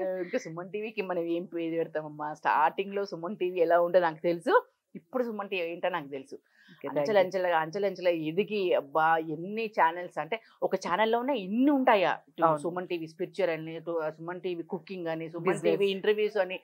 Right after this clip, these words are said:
Speaker 1: ఆ, కేవలం Bigg Boss వాళ్ళు బయటకు వచ్చిన వాళ్ళతో ఇంటర్వ్యూస్ అని,
Speaker 2: Yes.
Speaker 1: ఆ, రోషన్ అయితే, ఆ, అంటే సెలబ్రిటీస్ ఉన్నారు, సీనియర్ మోస్ట్ సెలబ్రిటీస్ అందరిని తీసుకొచ్చి ఒక దగ్గర
Speaker 2: అవును,
Speaker 1: పెట్టి,
Speaker 2: అవును.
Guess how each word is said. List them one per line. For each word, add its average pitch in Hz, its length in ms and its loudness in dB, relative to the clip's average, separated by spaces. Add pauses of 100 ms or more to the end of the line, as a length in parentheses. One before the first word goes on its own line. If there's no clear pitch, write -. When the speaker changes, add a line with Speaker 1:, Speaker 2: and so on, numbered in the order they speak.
(300)
Speaker 1:
ఆ, 233 140 8
కేవలం 214 540 6
Bigg 180 260 -4
Boss 202 220 10
వాళ్ళు 190 200 6
బయటకు 180 300 2
వచ్చిన 185 200 -8
వాళ్ళతో 175 280 -6
ఇంటర్వ్యూస్ 202 480 0
అని, 165 280 -4 (100)
Speaker 2:
Yes. 143 80 -10 (220)
Speaker 1:
ఆ, 160 260 -2
రోషన్ 208 340 0
అయితే, 190 680 0
ఆ, 156 240 -4 (520)
అంటే 262 360 -2 (760)
సెలబ్రిటీస్ 226 480 2
ఉన్నారు, 220 340 4 (160)
సీనియర్ 262 340 -2
మోస్ట్ 262 240 0
సెలబ్రిటీస్ 220 500 0
అందరిని 226 480 0
తీసుకొచ్చి 190 540 -2
ఒక 180 120 2
దగ్గర 165 200 0
Speaker 2:
అవును, 170 180 6
Speaker 1:
పెట్టి, 175 240 -2
Speaker 2:
అవును. 147 180 -4